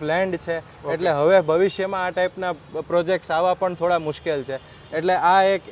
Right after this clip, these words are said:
Speaker 1: બહુ જ સારી એક ઓપોર્ચ્યુનિટી છે.
Speaker 2: ઓકે.
Speaker 1: જે લોકો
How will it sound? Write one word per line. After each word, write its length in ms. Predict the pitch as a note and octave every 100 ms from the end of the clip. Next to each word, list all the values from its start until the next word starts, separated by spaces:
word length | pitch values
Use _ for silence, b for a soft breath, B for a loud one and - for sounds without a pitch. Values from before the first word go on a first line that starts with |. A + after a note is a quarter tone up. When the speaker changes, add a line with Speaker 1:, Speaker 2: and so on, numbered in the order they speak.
| - D3+
Speaker 1:
બહુ 280 | D#3 A3 A#3+
જ 60 |
સારી 460 | - G3 F#3+ G3 G3
એક 260 | F#3 F3+ E3
ઓપોર્ચ્યુનિટી 640 | D#3 F#3 F3+ F#3+ F3+ F#3+
છે. 200 | F3 F3+
Speaker 2:
ઓકે. 360 | F#3 - C#3 C3
Speaker 1:
જે 120 | F3
લોકો 540 | F#3 F3+ F3+ F#3 F#3+